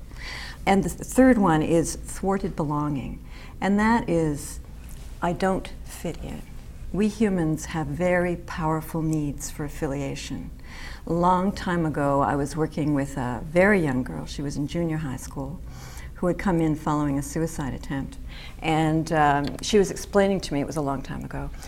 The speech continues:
about the various groups in her school.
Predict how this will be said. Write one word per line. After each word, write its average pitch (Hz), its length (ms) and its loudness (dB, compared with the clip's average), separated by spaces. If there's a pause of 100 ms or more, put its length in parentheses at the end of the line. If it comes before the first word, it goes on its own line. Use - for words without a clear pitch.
(120)
about 170 200 4
the 175 80 0
various 156 400 4
groups - 640 -4
in 156 100 0
her 156 120 -4
school. - 480 -6